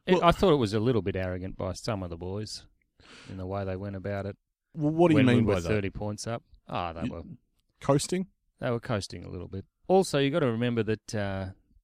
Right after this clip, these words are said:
Speaker 1: I'm not sure that, uh, Scully was any good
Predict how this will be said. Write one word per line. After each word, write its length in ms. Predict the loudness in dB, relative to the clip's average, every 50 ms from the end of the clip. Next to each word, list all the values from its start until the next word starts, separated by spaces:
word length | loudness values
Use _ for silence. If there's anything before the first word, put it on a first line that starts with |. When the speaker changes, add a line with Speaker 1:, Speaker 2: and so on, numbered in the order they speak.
| _ _ _ -8
Speaker 1:
I'm 160 | -6 -4 -4
not 180 | -4 -6 -6
sure 600 | -8 -8 -6 -4 -2 0 0 0 0 0 -2 -4 -8 _ _ _ _ _ _ _ _ _ _ _ _ _ _ _ _ _ _ _
that, 260 | -10 -10 -10 -8 -8 -6
uh, 140 | -6 -6
Scully 420 | -6 -8 -8 -6 -4 -4 -4 -4 -4
was 200 | -4 -6 -6 -6
any 200 | -6 -6 -8 -8
good 300 | -6 -4 -4 -4 -6